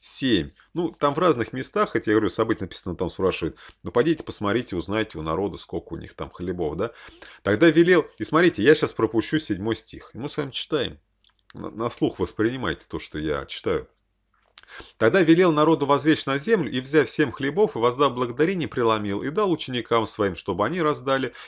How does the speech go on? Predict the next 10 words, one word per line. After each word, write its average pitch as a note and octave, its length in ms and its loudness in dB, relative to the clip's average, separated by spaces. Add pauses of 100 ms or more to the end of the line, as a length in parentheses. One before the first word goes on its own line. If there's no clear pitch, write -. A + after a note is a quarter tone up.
и - 60 -8
они F#2+ 180 -2
раздали F#2+ 460 2
на-, C#3 180 0
и G2 160 -6
они C#3 220 -2
раздали A2+ 400 0
народу. E2+ 560 -2 (640)
Он F3+ 180 4
вели-, D#3+ 340 4